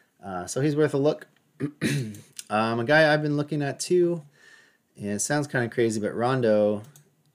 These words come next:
um, is a good backup right now for Darius Garland. He actually didn't even play this last game, so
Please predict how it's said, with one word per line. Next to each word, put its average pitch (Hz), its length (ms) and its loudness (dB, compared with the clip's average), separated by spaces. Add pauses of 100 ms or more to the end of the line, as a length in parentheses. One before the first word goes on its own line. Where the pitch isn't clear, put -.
um, 95 260 -6
is 95 120 -6
a 98 60 -8
good 95 200 -6
backup 98 380 -2
right 101 160 0
now 101 240 -6
for 87 500 -8 (1080)
Darius 95 300 -2
Garland. 98 340 -2
He 101 80 -2
actually 98 460 -4
didn't 98 200 -6
even 92 220 -8
play 90 240 -4
this 85 160 -8
last 85 280 -12
game, 76 200 -14
so 82 340 -12